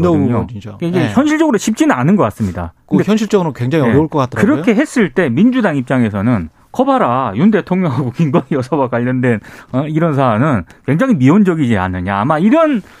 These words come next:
Speaker 2: 어떤 프레임을 민주당 입장에서는 좀, 좀 준비를 하고 있는 게 아닌가.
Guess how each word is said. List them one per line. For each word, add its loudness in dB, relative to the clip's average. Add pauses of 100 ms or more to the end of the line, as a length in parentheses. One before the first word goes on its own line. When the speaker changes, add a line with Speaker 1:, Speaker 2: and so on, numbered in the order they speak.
(240)
Speaker 2:
어떤 -4
프레임을 0 (260)
민주당 -2
입장에서는 -8
좀, -2 (640)
좀 -6
준비를 2
하고 2
있는 2
게 0
아닌가. 2